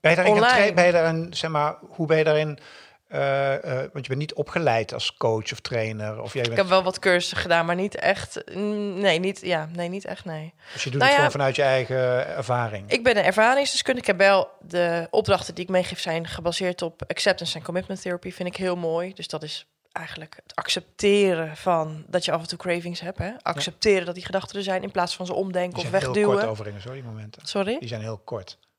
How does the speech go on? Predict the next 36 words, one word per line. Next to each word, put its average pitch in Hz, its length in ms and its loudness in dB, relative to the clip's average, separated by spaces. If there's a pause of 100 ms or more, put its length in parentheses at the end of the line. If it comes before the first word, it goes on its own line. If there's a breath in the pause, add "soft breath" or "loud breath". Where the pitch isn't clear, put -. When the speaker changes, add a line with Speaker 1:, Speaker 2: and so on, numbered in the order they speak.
(120)
Speaker 2:
Ja, 175 180 4
Speaker 1:
Echte 170 140 4
Speaker 2:
die 165 80 -4
zijn 147 140 -6
Speaker 1:
craving 120 220 0
Speaker 2:
superkort, - 160 -4
Speaker 1:
momenten, 156 280 -2
die - 80 -10
zijn 170 140 2
Speaker 2:
ja. 160 60 -2
Speaker 1:
heel 160 100 -8
kort. - 240 -16 (160 loud breath)
Speaker 2:
Of - 100 -14
dat 147 160 -4
je - 60 -4
je - 60 -8
alleen 151 220 -4
voelt 156 140 -10
op 165 100 -6
een 160 60 -14
feestje, 151 440 -6
weet 160 100 -8
je - 60 -12
Speaker 1:
Ja. - 60 -6
Speaker 2:
wel. 196 100 -10
Voel 240 140 -2
maar, 165 340 -6
is 185 120 -8
oké, 214 320 -4
kan 214 160 0
je 214 80 0
aan, 165 200 -2
weet 160 160 -8
je - 80 -8
wel. 131 120 -6
Speaker 1:
Ja. 143 160 -6